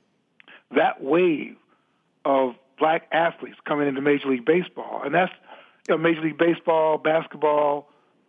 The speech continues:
um, you know, pro football, it was a very important area. Uh, and, and, you know, a lot of these young guys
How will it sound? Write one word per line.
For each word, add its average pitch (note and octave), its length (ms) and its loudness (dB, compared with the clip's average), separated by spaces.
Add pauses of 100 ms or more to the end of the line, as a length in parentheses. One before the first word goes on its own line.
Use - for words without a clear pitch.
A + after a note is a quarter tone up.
um, B2+ 520 0
you D3+ 100 2
know, B2 260 0 (120)
pro C3 240 0
football, D#3+ 540 2 (380)
it F#3+ 60 -2
was E3 120 0
a D3+ 100 2
very G#3+ 480 2
important D3+ 720 -2 (640)
area. E3+ 500 0 (240)
Uh, C#3 320 2
and, D#3+ 160 2 (180)
and, G3 100 -2
you G#3+ 60 4
know, F#3+ 80 4
a F3+ 40 2
lot C#4 180 2
of A3 60 0
these E3 80 -2
young A3 180 2
guys D3+ 440 2